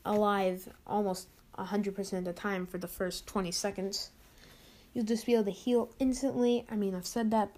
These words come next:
a hundred times, but it's so insane. It gives Shelly the highest health in the game if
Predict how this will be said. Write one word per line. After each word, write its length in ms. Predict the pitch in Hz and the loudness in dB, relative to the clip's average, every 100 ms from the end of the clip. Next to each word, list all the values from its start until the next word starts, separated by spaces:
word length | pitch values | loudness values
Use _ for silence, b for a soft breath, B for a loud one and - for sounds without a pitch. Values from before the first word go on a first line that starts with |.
| - | -20
a 100 | - | -20
hundred 440 | - - 220 208 196 | -10 -2 0 0 -2
times, 360 | - 220 220 | 0 2 2
but 100 | 190 | 0
it's 120 | - | -4
so 300 | - - 233 | -2 2 4
insane. 420 | 202 196 - 208 202 | 4 0 -2 -2 -2
It 80 | |
gives 200 | 196 202 | -2 -4
Shelly 280 | - 233 226 | -2 0 2
the 80 | 185 | 0
highest 380 | - 220 214 - | 0 0 0 2
health 240 | 214 208 | 2 2
in 100 | 208 | -2
the 80 | 185 | -2
game 400 | 190 208 208 202 | 0 0 0 -2
if 220 | 196 - | -4 -10